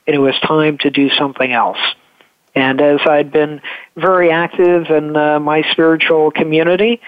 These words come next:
and thought, well, maybe at some point in time in the future, I might like to go into the ministry, you know, originally thinking when I got to be in my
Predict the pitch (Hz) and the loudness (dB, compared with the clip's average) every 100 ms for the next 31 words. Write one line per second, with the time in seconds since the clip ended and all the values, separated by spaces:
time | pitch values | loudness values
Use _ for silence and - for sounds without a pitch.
0 | - _ - - 170 180 185 247 262 285 | -20 _ -4 -2 0 0 0 2 2 2
1 | 311 294 202 180 240 240 - 190 175 180 | 2 2 2 0 -4 -2 -2 0 0 0
2 | 175 170 151 - 202 196 175 160 156 160 | 0 0 0 0 0 0 0 0 0 0
3 | 160 156 160 160 160 151 147 151 170 - | 0 0 2 2 2 0 -2 0 -2 0
4 | 170 165 160 156 147 156 180 185 170 165 | 2 2 2 2 2 2 0 0 -2 -2
5 | 180 165 165 156 147 147 156 - 156 160 | -2 -2 -2 -2 -2 0 0 -2 -2 2
6 | 156 143 | 2 0